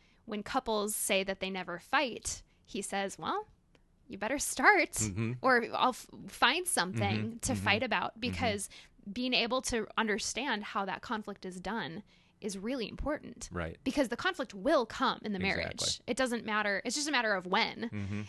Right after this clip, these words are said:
Speaker 1: And, and so being able to figure all those things out
Speaker 2: Mm-hmm.
Speaker 1: beforehand, before marriage, is really helpful.
Speaker 2: Mm-hmm.
Speaker 1: <laughs>
Speaker 2: Yep.
Speaker 1: Um, but, but then once you're in the marriage, being able to continue to refine those skills and keep, keep going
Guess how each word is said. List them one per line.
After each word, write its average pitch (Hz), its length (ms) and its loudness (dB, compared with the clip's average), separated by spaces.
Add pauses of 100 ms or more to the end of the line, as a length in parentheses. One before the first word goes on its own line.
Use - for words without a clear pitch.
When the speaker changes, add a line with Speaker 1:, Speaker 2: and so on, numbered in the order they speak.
(140)
Speaker 1:
And, 214 560 0
and 233 140 -4
so 202 220 -2
being 214 280 -2
able 202 200 -2
to 196 160 -6
figure 196 340 -4
all 185 140 0
those 180 200 -4
things 175 300 -10
out 185 220 -2
Speaker 2:
Mm-hmm. 180 60 -8
Speaker 1:
beforehand, 208 920 -2
before 247 360 -8
marriage, 185 360 -8
is 185 160 -12
really 185 440 -6 (340)
helpful. - 640 -4
Speaker 2:
Mm-hmm. 294 380 2
Speaker 1:
<laughs> - 0 -
Speaker 2:
Yep. - 80 -4 (480)
Speaker 1:
Um, 220 380 0 (140)
but, 202 300 -4
but 220 100 -8
then 220 160 -2
once 214 220 -6
you're 190 160 -10
in 269 160 -4
the 240 80 -2
marriage, 180 640 -6 (280)
being 220 160 -4
able 202 180 -6
to 208 120 -12
continue 202 640 -8
to 185 140 -10
refine 175 480 -8
those - 160 -10
skills - 440 -10
and 170 140 -12
keep, - 300 -12 (400)
keep - 180 -10
going 180 440 -10